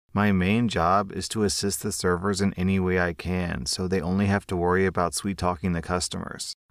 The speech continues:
I do all the heavy lifting for them, and whether it's cleaning their tables or taking their drinks and food to their tables, I'm doing it. That way, all they have to focus on is making the customers laugh. They get tips that range from seventeen to forty dollars per table, while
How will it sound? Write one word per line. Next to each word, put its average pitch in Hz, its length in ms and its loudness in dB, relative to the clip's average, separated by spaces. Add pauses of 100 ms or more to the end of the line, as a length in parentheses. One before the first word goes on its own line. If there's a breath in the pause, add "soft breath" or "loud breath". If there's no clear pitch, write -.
I 170 120 6
do 143 160 2
all 104 160 6
the 92 100 4
heavy 98 260 2
lifting 92 380 2
for 87 220 0
them, 82 380 -4
and 98 280 2
whether 101 340 4
it's 92 120 0
cleaning 113 320 2
their 85 120 2
tables 120 640 2
or 87 80 -4
taking 104 380 2
their 98 100 4
drinks 98 320 2
and 92 120 2
food 98 200 2
to 101 80 -2
their 92 140 2
tables, 98 640 2
I'm 117 240 2
doing 101 320 2
it. - 260 -12 (160)
That 107 260 2
way, 82 320 0 (120)
all 107 200 4
they 98 200 4
have 107 160 0
to 95 80 -4
focus 90 420 -2
on 107 160 4
is 98 160 2
making 95 300 2
the 90 80 2
customers 90 560 0
laugh. 85 460 0 (220)
They 98 260 2
get 120 240 0
tips - 440 0
that 78 160 -2
range 95 320 2
from 95 160 2
seventeen 92 840 0
to 95 100 -4
forty 92 380 0
dollars 87 400 0
per 95 180 0
table, 76 720 -4
while 85 480 2